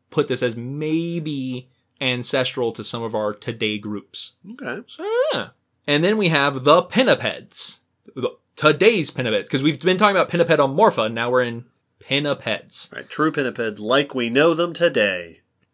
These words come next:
Speaker 1: We see this group starting to split up into the, the groups we recognize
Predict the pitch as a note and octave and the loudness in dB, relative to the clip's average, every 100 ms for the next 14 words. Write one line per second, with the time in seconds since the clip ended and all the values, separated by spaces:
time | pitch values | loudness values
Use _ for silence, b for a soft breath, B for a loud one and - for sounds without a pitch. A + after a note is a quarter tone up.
0 | _ C3+ F3+ F#3 G#3 F3+ F3+ F3+ - E3+ | _ -4 -2 -2 -4 -2 -2 -2 0 0
1 | F3 - D#3+ C#3+ C3 - - - D#3+ D3+ | 0 -2 -2 -2 -2 -4 -4 0 2 4
2 | E3 - D3+ C3 A#2+ A2+ A2 B2 A2 A#2 | 0 -2 -8 -4 -2 -2 -2 -6 -4 -2
3 | C3+ - C3 B2+ B2+ B2+ C3+ C#3 C3+ C3+ | -2 -2 -6 -2 0 -2 -2 0 0 -2
4 | D3+ - | -4 -6